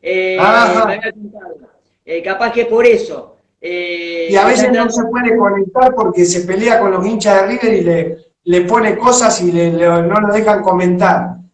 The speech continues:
Speaker 2: Bueno, le mandamos un saludo. Acá Enrique Daniel Rodríguez, un hincha de Corrientes, correntino, me envió un mensaje de WhatsApp, dice, "Saludos a Nico, a Marcos.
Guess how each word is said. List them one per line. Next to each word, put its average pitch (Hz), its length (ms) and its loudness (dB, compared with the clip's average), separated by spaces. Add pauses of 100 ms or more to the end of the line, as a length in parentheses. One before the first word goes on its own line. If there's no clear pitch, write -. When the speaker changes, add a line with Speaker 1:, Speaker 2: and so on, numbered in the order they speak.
(100)
Speaker 2:
Bueno, 226 220 2
le 220 100 2
mandamos 254 460 0
un 233 140 -2
saludo. 240 720 0 (100)
Acá 254 540 2
Enrique 226 560 -2
Daniel 220 420 0
Rodríguez, 202 880 -2
un 214 160 -6
hincha 240 540 0
de 170 400 0
Corrientes, 185 880 -2 (500)
correntino, 202 720 0
me 180 80 0
envió 202 240 -2
un 247 80 0
mensaje 233 400 2
de 208 80 2
WhatsApp, 208 540 0
dice, 202 420 -2
"Saludos 214 460 -2
a 214 100 2
Nico, 226 300 -2
a 202 40 4
Marcos. 233 580 -4